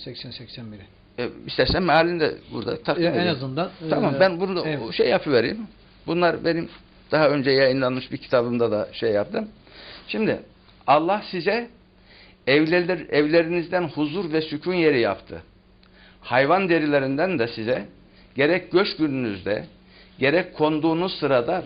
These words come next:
Speaker 2: rahatça taşıyacağınız evler de yaptı. Ayrıca hayvanların yünlerinden, yapağılarından ve kıllarından belli bir süreye kadar kullanabileceğiniz giyimlikler, döşemelikler ve kullanım eşyası verdi.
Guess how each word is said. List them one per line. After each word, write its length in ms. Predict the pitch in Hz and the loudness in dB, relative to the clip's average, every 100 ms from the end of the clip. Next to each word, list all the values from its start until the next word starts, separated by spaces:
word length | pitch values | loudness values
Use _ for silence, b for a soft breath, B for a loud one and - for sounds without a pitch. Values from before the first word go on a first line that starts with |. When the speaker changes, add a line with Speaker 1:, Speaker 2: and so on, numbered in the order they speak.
| 107 | -2
Speaker 2:
rahatça 520 | 131 147 156 151 151 | -2 -2 -4 -4 -4
taşıyacağınız 720 | 151 143 147 135 139 160 160 - | -4 -2 -2 0 0 -2 -4 -4
evler 420 | 131 131 147 175 | -2 2 2 2
de 60 | 139 | 0
yaptı. 460 | 101 92 - 78 - _ _ - B B B B | 0 -4 -12 -16 -16 _ _ -20 B B B B
Ayrıca 580 | 113 127 185 202 - - - b b b | 0 0 0 0 0 -2 -20 b b b
hayvanların 600 | - 113 131 151 165 165 185 | -2 0 4 4 4 2 2
yünlerinden, 800 | 156 151 151 147 143 127 127 - - | 2 2 2 2 2 0 -2 -4 -6
yapağılarından 920 | 117 123 - 147 156 147 147 165 185 | -4 0 2 4 4 2 2 0 0
ve 120 | 135 139 | 0 -2
kıllarından 680 | 139 139 135 135 139 196 180 - B B 107 | -2 0 0 0 -2 -4 -6 -16 B B -2
belli 380 | 135 165 190 160 | 0 0 -2 -4
bir 120 | 156 | -8
süreye 400 | - 147 147 185 | -6 -2 0 0
kadar 400 | 165 143 135 - | 0 0 0 -2
kullanabileceğiniz 1000 | 120 127 151 165 143 147 131 147 185 143 | -4 0 0 0 0 -2 0 -2 -2 -6
giyimlikler, 720 | 120 139 143 139 139 170 135 | -2 0 0 -2 -2 -2 -2
döşemelikler 680 | 135 139 147 143 143 165 196 190 B B B | -4 -2 -2 -2 -4 -2 -2 -2 B B B
ve 80 | 131 | -4
kullanım 500 | - 147 160 185 170 | -2 0 2 2 0
eşyası 460 | 143 123 104 107 | 0 -2 -4 -6
verdi. 360 | 95 87 92 92 | -6 -6 -8 -16